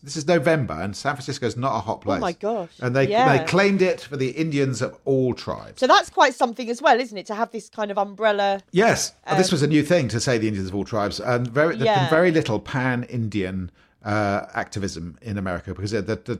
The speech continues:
Speaker 1: the, the loss of each reservation happened to one tribe. Do you know what I mean? So,
Speaker 2: Yeah.
Speaker 1: uh, there wasn't, there wa-,
Speaker 2: Yeah.
Speaker 1: the, a year before, I think there'd been some sort of, uh, pan-Indian organization, but that wasn't connected with this, uh, occupation.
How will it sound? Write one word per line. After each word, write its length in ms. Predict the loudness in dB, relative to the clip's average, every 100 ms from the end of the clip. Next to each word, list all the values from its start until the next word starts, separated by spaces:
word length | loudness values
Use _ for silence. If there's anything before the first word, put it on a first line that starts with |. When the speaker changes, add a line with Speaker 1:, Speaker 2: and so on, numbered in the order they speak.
| -6
Speaker 1:
the, 120 | -6 -4 -6
the 200 | -2 0
loss 200 | 2 2
of 80 | 0
each 180 | 0 -2
reservation 640 | -2 0 0 0 -2 -6
happened 340 | -4 -4 -4 -4
to 100 | -2
one 300 | 0 0 -2
tribe. 480 | -4 -4 -4 -6 -6
Do 80 |
you 60 | -4
know 100 | -2
what 80 | -4
I 60 | -4
mean? 140 | -8
So, 360 | -6 0 0 0
Speaker 2:
Yeah. 260 | -4 -4 -2
Speaker 1:
uh, 20 |
there 80 | 0
wasn't, 320 | 0 -2 -6 -8 -4
there 100 | -2
wa-, 80 | 0
Speaker 2:
Yeah. 100 | -2
Speaker 1:
the, 120 | -2 -2
a 20 |
year 220 | 2 2
before, 420 | 2 0 0 2 0
I 20 |
think 200 | -2 -8
there'd 120 | -8
been 240 | -6 -6 -6
some 300 | -6 -6 -4
sort 180 | -4
of, 180 | -4 -4 -4
uh, 300 | -2 -2 -4 -6
pan-Indian 560 | -4 -2 -4 -4 -6
organization, 640 | -6 -8 -6 -6 -4 -6 -4
but 100 | -2
that 120 | -2
wasn't 220 | -2 -4
connected 360 | -6 -8 -8 -8
with 200 | -8 -6
this, 320 | -6 -6 -10 _ _ _ -10
uh, 40 | -6 -6
occupation. 640 | -6 -10 -10 -10 -10 -16